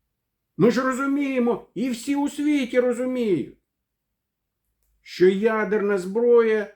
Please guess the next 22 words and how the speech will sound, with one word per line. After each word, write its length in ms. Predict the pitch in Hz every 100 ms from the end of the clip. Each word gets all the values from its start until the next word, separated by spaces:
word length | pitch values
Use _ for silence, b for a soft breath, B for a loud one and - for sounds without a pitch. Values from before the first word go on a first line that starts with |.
| _
це 180 | 214 214
зброя 520 | 202 233 226 220 208
стримування. 920 | 214 226 233 214 170 123 90 90 - _
І 100 | 190
незрозуміло, 760 | 220 226 233 226 226 240 233 220
хто 240 | - 247
її 220 | 233 226
коли 260 | - 220 226
взагалі 440 | 190 202 208 220
застосує. 1000 | 190 208 - 220 - - 277 262 170 - _ _ _ _ _ _ _ _ _ _ _ 117
І 180 | 131 143
ми, 360 | 147 151 147
невже 360 | 139 147 127 151
ми 140 | 147
думаємо, 440 | 143 147 143 143 135
що 140 | 143
в 100 | 135
Кремлі 360 | 143 143 143 120
цього 260 | 139 131
не 120 | 127
розуміють? 640 | 131 123 139 202 311 226 - _ _ _ _ _ _ _ -
Розуміють. 1000 | 127 170 156 180 175 180 165 131 90 73